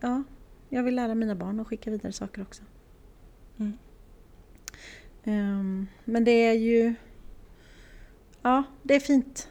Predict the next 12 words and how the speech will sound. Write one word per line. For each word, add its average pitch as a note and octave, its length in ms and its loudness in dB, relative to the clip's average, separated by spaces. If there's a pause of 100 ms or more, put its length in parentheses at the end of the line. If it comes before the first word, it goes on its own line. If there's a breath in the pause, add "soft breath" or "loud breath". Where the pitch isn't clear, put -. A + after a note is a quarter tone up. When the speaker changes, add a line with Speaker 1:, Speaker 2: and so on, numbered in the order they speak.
(160)
Speaker 1:
att, - 360 -6
eh, G#3+ 360 0
skicka A3 300 -6
vidare, A3+ 480 2
och - 240 -4
jag A3+ 140 0
tänker G3 320 -2
att - 320 -8 (260)
försöker C#4 540 -2
man A#3+ 140 0
att A#3+ 80 -4
se G3+ 320 -2